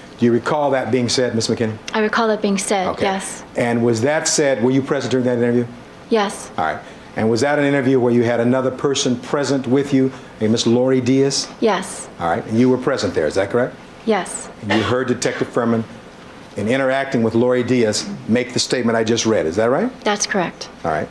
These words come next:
Speaker 1: Is that what you wanted to tell us?
Speaker 2: Yes, that
Speaker 1: All
Speaker 2: is.
Speaker 1: right. And if you were to see these, um, hear this on tape, would you be able to identify,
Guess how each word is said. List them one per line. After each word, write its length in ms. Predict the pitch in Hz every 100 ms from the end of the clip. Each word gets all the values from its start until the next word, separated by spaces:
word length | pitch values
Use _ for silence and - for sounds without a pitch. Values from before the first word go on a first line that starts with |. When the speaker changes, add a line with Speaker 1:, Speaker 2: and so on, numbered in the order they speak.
| -
Speaker 1:
Is 80 |
that 60 | 110
what 120 | 104 117
you 40 |
wanted 120 | 110
to 60 | 107
tell 120 | 117
us? 160 | 117 214 - - -
Speaker 2:
Yes, 380 | - 190 180 -
that 120 | 196
Speaker 1:
All 160 | 185 -
Speaker 2:
is. 100 | -
Speaker 1:
right. 320 | - - 240 - - - -
And 380 | 123 127 123 123 - - - - - - - - - - - - - - - - - -
if 220 | 127 127 131
you 140 | 135
were 160 | 131 123
to 240 | 120 113 - - - - - - -
see 420 | - - - 170 156
these, 440 | 143 139 131 110
um, 480 | 123 113 113 107 101 - - - - 101
hear 280 | 151 156
this 240 | 131 123 127
on 200 | 117 104
tape, 300 | 147 113 90 - - - -
would 100 | 107
you 60 | 104
be 100 | 117
able 160 | 113 110
to 80 |
identify, 640 | 107 120 120 120 123 120 117